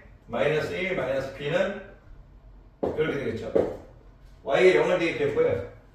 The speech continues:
X에 마이너스 일을 대입했으니까, 아, 이거, 어, X에 마이너스 일이죠. 마이너스 일 마이너스 P.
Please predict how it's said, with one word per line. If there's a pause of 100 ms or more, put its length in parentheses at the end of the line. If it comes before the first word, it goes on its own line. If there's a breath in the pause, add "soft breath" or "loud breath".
X에
마이너스
일을
대입했으니까, (720)
아,
이거, (100)
어,
X에
마이너스
일이죠. (220)
마이너스
일
마이너스
P.